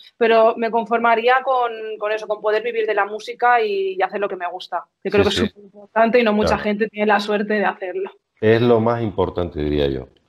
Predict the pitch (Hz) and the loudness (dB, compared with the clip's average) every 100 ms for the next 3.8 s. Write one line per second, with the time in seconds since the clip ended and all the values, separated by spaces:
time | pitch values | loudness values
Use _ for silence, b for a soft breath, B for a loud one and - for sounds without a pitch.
0 | _ _ - 92 95 95 107 113 123 120 | _ _ -8 -2 0 2 2 2 0 0
1 | 127 127 139 139 - 98 101 113 120 107 | -2 0 -2 -2 -6 -4 0 2 2 2
2 | 110 110 104 107 110 117 113 104 92 95 | -2 -2 -4 -4 -6 -8 -6 -6 -4 -4
3 | 82 - - 90 98 120 120 139 | -6 -8 -6 0 2 0 -2 -6